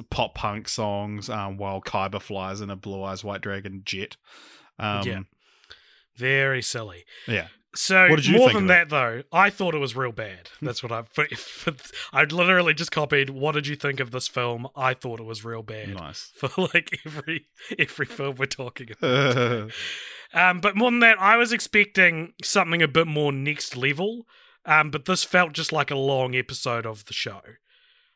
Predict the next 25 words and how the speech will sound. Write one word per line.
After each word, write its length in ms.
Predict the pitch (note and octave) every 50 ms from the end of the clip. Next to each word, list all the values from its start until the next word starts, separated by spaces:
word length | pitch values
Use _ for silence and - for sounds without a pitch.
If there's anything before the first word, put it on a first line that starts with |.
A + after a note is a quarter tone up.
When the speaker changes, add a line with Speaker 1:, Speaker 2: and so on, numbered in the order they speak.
| _ _
Speaker 2:
I 120 | - F3 F3+
think, 320 | - - A#3 A3 G#3 - _
I 160 | - G3 G#3+
reckon 480 | G#3+ G#3+ A3 - - F3 D3 C#3 C#3+ D3
this 180 | E3 F3 - -
is 100 | D#3+ C#3+
the 120 | C3 D#3
worst 480 | C#3+ C3 C#3 D#3+ E3 D#3+ D#3+ - - -
feature 380 | - - - F3 F3 - - D#3+
film 420 | - - F3 D#3+ D3+ D3 C#3 C#3
based 320 | B2+ C#3+ C3+ C#3 C3+ - -
on 100 | C#3+ C3
a 40 | C3
T 200 | B2 - - C3
V 100 | B2+ B2+
show 180 | - - B2+ A#2
I've 100 | A#2 A#2+
ever 160 | A#2 A2 A2
seen. 340 | - - - F#2 - - _ _ - G#2 G2+
Speaker 1:
Wow. 380 | F#2+ G2 B2 D3 D3+ G#2+ F#2+ - _ _ _ _ _ _ _ _ _ _ _
Speaker 2:
Because 420 | - E3+ - - G3 F#3 F3 D3 -
T 180 | - G#3 A3
V 120 | A3+ B3 A#3
show 220 | - C4+ B3+ A#3
movies 640 | G#3 F#3+ F#3 G3 G3+ F#3+ F#3+ F3 E3+ E3 C#3+ -